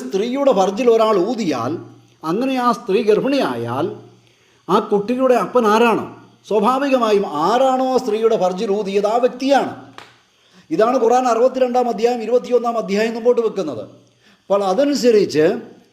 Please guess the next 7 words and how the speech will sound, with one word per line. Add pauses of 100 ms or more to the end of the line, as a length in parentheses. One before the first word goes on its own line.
(140)
ഈസാ (160)
നബി (100)
എന്ന്
പറയുന്ന
വ്യക്തി (340)
യേശു (120)
കർത്താവല്ല,